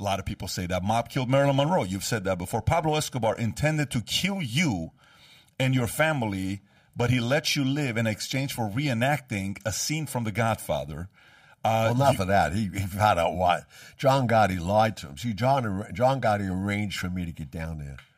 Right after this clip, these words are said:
Speaker 2: What happened, one of his guys came into my club in Vegas, State Street.
Speaker 1: Uh, Pablo's.
Speaker 2: Pablo's
Speaker 1: Yeah.
Speaker 2: guys, Lorenzo Morales, and he broke a Cristal bottle and stuck it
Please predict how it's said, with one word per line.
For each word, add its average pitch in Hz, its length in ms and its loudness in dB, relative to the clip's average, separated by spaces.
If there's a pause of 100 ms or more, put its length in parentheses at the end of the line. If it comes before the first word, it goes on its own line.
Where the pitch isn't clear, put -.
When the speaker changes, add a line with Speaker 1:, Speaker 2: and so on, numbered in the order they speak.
(140)
Speaker 2:
What 98 160 0
happened, 98 540 0 (680)
one 139 360 0
of 117 60 4
his 180 320 4
guys 71 440 -6
came 104 320 -2
into 104 180 -4
my 90 140 -2
club 87 340 -4
in 80 120 -8
Vegas, 98 440 -6 (140)
State 135 340 -2
Street. - 300 -10 (260)
Speaker 1:
Uh, - 60 -4
Pablo's. 87 680 0
Speaker 2:
Pablo's 101 400 -2
Speaker 1:
Yeah. 80 140 0
Speaker 2:
guys, - 400 -14 (220)
Lorenzo 95 400 -2
Morales, 92 680 0 (380)
and 87 140 -2
he 113 140 2
broke 127 320 -2
a 101 40 -8
Cristal 117 640 -2
bottle 85 460 -4
and 87 140 -8
stuck - 420 -2
it 135 120 -12